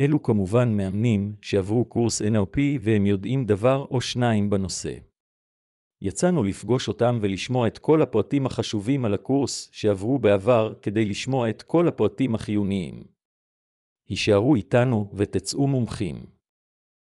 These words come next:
בואו נכיר מקרוב את האנשים שעומדים מאחורי המדריך. רגע לפני שנציג בפניכם את כל הפרטים המעניינים ביותר שלא ידעתם עד כה על קורס אן אר פי,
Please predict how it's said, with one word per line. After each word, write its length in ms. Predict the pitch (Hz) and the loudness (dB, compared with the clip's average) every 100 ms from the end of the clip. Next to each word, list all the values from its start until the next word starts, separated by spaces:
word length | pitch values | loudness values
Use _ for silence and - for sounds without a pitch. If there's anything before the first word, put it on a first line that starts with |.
| _ | _
בואו 220 | 104 165 180 | 0 2 2
נכיר 360 | 110 - 113 | 0 0 0
מקרוב 480 | 110 - 107 131 131 | 0 -2 0 2 2
את 120 | 123 | 0
האנשים 580 | 107 101 90 - 151 143 | 0 -2 -4 -2 -2 -2
שעומדים 640 | - 113 107 101 120 127 | 0 0 0 0 -2 -2
מאחורי 440 | 120 107 - 104 101 | -2 -2 -2 0 2
המדריך. 680 | 98 95 95 80 - - _ _ _ _ _ _ _ _ _ _ - | 0 -4 -6 -8 -12 -20 _ _ _ _ _ _ _ _ _ _ -2
רגע 260 | 131 143 | 2 4
לפני 420 | 135 101 - 135 135 | 2 0 -2 -2 -2
שנציג 500 | 101 98 - 139 113 | -2 -6 -4 -4 -2
בפניכם 600 | 101 - 101 - 139 143 139 | -6 -4 -6 -4 -4 -4 -10
את 120 | - | -6
כל 240 | - 160 | 2 2
הפרטים 480 | 143 110 104 143 131 | 4 2 0 0 0
המעניינים 580 | 104 98 101 101 127 143 | 0 0 0 -2 -2 0
ביותר 400 | 107 95 139 139 | 0 2 0 0
שלא 340 | - 117 135 | -2 0 2
ידעתם 480 | 139 107 95 131 135 - | 2 2 0 -2 -4 -6
עד 200 | 107 95 | -8 -2
כה 200 | - 104 | 4 4
על 100 | 101 | 4
קורס 360 | - 123 110 110 | 0 -2 -2 0
אן 140 | 104 | 0
אר 100 | 98 95 | 0 -2
פי, 300 | 95 95 | -6 -6